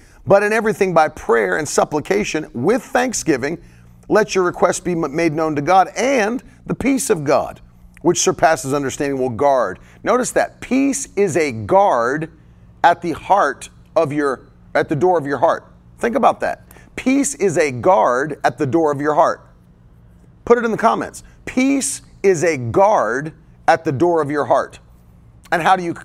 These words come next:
how do you get it? Through prayer and thanksgiving. That's Philippians four, Fernando,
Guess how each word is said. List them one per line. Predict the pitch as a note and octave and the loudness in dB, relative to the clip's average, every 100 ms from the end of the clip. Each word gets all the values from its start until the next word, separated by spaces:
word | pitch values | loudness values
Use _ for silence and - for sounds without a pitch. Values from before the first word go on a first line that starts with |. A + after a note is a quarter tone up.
| - | -2
how | E3 | 0
do | D#3+ | 0
you | D#3+ | -2
get | A3+ E3+ | -2 -2
it? | - - - | -6 -18 -8
Through | E3+ D3 | -4 -4
prayer | - - A#3+ E3+ C3+ D#3 F3+ - - - E3 | -2 2 2 2 0 -4 -6 -12 -20 -4 -2
and | E3+ | -2
thanksgiving. | - E3+ D#3+ - F#3+ C3+ E2+ | 0 -2 -2 -2 0 0 -2
That's | F2 C#3+ - | -2 -2 -2
Philippians | - F3 G3 E3 C3+ C3 | 0 0 0 -2 -4 -6
four, | - F#3 G3+ G#3 | -4 0 2 0
Fernando, | - F#3 F#3 F#3 G3+ | -2 -2 -2 -2 -4